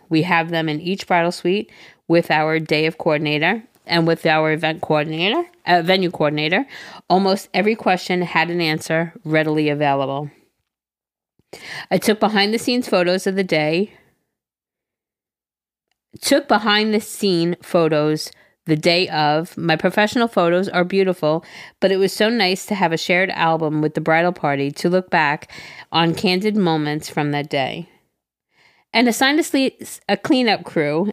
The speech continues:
and provide a list of who takes what so you know where to pick it up, gifts, decor, um, in the following days. Changes. Glad to say I wouldn't have changed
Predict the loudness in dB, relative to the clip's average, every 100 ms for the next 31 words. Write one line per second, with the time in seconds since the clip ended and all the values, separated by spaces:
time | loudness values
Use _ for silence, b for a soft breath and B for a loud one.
0 | -2 -2 0 2 2 4 2 0 0 -2
1 | 0 -2 0 0 -2 0 0 0 -2 0
2 | 2 2 2 2 0 -2 -2 0 -2 -2
3 | -2 0 0 0 -6 -8 -2 -2 -2 -12
4 | -10 -10 -2 0 2 2 0 B B B
5 | B B _ -4 0 0 -2 -6 -12 _
6 | _ 0 0 0 -2 -4 -6 -10 -12 -14
7 | -18 -20 -20 _ _ _ _ _ _ _
8 | _ _ -2 0 0 -2 -10 -18 -20 _
9 | _ _ -2 2 2 2 -2 2 2 2
10 | 0 0 0 0 0 -2 -2 -2 0 -4
11 | -8